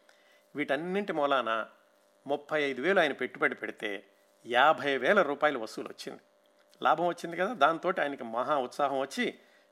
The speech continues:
వెంటనే రెండో సినిమా ప్రారంభించారు, అదే ద్రౌపది వస్త్రాపహరణం.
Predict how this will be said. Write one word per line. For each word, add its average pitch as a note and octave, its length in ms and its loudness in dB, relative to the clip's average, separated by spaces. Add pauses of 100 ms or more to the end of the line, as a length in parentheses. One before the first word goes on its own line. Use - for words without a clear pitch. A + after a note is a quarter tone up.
(100)
వెంటనే C3+ 460 -2 (420)
రెండో F3 300 2
సినిమా C#3+ 240 -2
ప్రారంభించారు, B2+ 880 2 (200)
అదే B2 320 -2 (280)
ద్రౌపది D3+ 500 0
వస్త్రాపహరణం. A2 720 -4